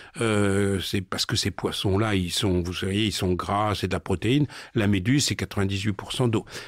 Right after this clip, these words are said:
Donc, donc ça modifie complètement le fonctionnement des écosystèmes. Donc, la surexploitation, c'est pas simplement la baisse d'abondance, c'est aussi, euh, la modification du fonctionnement de l'océan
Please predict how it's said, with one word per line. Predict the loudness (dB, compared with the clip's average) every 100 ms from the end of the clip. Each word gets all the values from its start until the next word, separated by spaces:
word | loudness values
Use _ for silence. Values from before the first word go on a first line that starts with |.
| -2
Donc, | 2 2 0 -6 0
donc | 2 2
ça | 2
modifie | 4 6 4 2 0 -2 -6 0
complètement | 0 2 -2 2 2 2 0 -4 -18 -20 -4
le | 0 0
fonctionnement | 2 0 2 2 4 4
des | 2 0
écosystèmes. | 0 -2 -4 -4 -2 0
Donc, | 0 0 0 -8 -8 -20 -20 _ _ -2
la | 0
surexploitation, | 2 2 2 0 0 0 0
c'est | 0 0
pas | 0
simplement | 0 -2 0 0 2 2
la | 0 -2
baisse | 0 0 2
d'abondance, | -2 0 0 0 0 -2
c'est | 0 0
aussi, | 2 2 4 2 0 2 0 -4 -18 -20 -6 0
euh, | 2 4 2
la | 2
modification | 4 2 0 -2 -2 0 0
du | 0 -2
fonctionnement | 0 0 2 2 2 2
de | 2 2
l'océan | 2 2 2 2